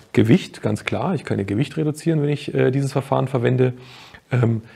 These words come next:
das Thema Verschlussschrauben, äh, welche dann eliminiert werden. Äh, wichtiger Hinweis, hier vorne hinter dieser Verschlussschraube ist ein Ventil, deswegen ist sie noch drin. Und zu guter Letzt, und darauf möchte ich heute detaillierter eingehen,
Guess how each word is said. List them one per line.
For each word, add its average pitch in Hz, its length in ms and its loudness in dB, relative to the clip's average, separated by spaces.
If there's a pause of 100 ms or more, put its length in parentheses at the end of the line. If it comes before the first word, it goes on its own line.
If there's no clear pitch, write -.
(100)
das 113 120 -4
Thema 110 240 2
Verschlussschrauben, 147 960 0
äh, 120 300 4
welche 123 240 2
dann 127 120 2
eliminiert 127 500 0
werden. 127 340 2 (320)
Äh, 101 200 0 (320)
wichtiger 117 300 2
Hinweis, 120 340 2
hier 107 100 -2
vorne 117 260 0
hinter 110 160 0
dieser 113 240 0
Verschlussschraube 104 640 -4
ist 101 100 -6
ein 101 80 -2
Ventil, 101 360 -2
deswegen 107 320 -2
ist 104 100 -8
sie 113 80 -4
noch 101 140 -6
drin. 139 200 -4 (680)
Und 160 260 4 (100)
zu - 160 -2
guter 120 220 4
Letzt, 127 320 2
und 110 60 2
darauf 107 280 2
möchte 110 240 -2
ich 107 120 -4
heute 104 180 0
detaillierter 104 540 0
eingehen, 123 480 0